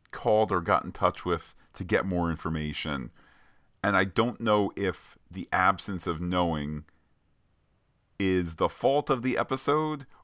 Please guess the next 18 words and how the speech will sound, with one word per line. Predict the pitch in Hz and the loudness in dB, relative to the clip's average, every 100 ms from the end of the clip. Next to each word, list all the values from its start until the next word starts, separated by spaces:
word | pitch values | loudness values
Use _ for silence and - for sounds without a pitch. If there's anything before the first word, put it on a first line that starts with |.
| _ | _
or | 104 101 98 | 2 4 4
again, | 95 117 107 85 | 4 2 2 2
if | - | -2
it's | 95 | -6
this | - 98 | -2 -4
weirdly | 92 95 110 95 95 | -2 -2 -2 0 -4
shaped, | - 92 90 | -2 0 0
like, | 87 82 | -2 -2
we're | 101 | -2
gonna | 110 | -2
get | 95 98 - | 0 -2 -2
the | 98 - | -8 -4
answer | 101 104 107 | -4 -4 -4
next | 92 90 - 95 | -2 -2 -4 -8
week | 104 80 | -8 -4
where | 87 | -4
you | 85 | -2
go, | 85 78 76 | 2 2 0